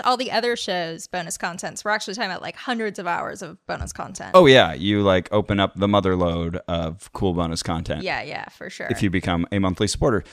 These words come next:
Speaker 2: So please do.
Speaker 1: So I just wanna real quick tell you about the ten dollar prize.
Speaker 2: This is the one I'm excited about.
Speaker 1: At every level,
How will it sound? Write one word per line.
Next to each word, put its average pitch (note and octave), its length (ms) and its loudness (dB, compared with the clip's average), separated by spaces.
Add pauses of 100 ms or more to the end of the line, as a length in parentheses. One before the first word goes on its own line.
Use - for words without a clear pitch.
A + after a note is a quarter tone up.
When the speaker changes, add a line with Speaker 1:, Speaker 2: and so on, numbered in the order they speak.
Speaker 2:
So - 140 -4
please G3 220 4
do. A3+ 280 4
Speaker 1:
So - 160 -2
I G3+ 60 0
just A#3 240 -6
wanna A3+ 160 -4
real A#3 200 0
quick A3+ 380 -4
tell A3+ 240 -2
you G#3 460 -2
about F#3+ 600 0
the F3+ 340 -10
ten G4 420 2
dollar E3+ 540 2
prize. B2 520 -4
Speaker 2:
This C3 200 2
is B2+ 100 2
the A#2 80 4
one A2 120 6
I'm G2+ 180 4
excited D#2+ 320 0
about. D#2+ 280 -4 (100)
Speaker 1:
At C4 160 4
every F4+ 340 2
level, F#3 560 -2